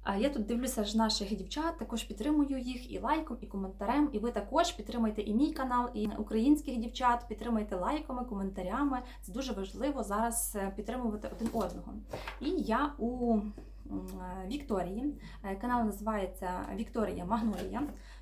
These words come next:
побачила, що вона замовила, м,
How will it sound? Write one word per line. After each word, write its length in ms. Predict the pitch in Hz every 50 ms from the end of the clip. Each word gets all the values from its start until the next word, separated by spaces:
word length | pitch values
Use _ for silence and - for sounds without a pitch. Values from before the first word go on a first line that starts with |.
| - -
побачила, 540 | 190 165 170 226 302 330 - 311 294 285 277
що 220 | 285 - - 180
вона 320 | 170 170 175 214 277 320
замовила, 680 | - 208 175 180 185 180 202 254 302 302 269 262 277 285 - - - - - - - - - - - -
м, 400 | - 185 185 185 185 185 185